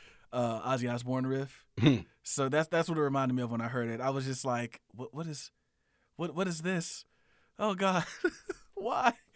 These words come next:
Speaker 1: Like, who gave them?" <sighs> Yeah.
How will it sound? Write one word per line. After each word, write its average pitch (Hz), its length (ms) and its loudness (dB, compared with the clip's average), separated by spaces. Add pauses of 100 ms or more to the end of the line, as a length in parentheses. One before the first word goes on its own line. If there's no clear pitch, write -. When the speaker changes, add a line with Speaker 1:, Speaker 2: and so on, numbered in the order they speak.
(240)
Speaker 1:
Like, 165 460 0
who 233 180 0
gave 214 260 2
them?" 208 200 0 (200)
<sighs> 190 120 -14 (2000)
Yeah. 113 240 -6